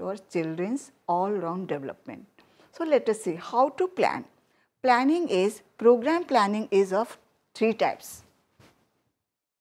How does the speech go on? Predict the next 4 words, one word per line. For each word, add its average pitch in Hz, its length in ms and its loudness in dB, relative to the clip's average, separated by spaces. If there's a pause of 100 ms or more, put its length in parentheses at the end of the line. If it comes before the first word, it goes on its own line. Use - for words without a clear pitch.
(140)
Long-term 214 540 0
planning, 262 400 0 (600)
medium-term 254 880 -2 (140)
planning 240 380 -2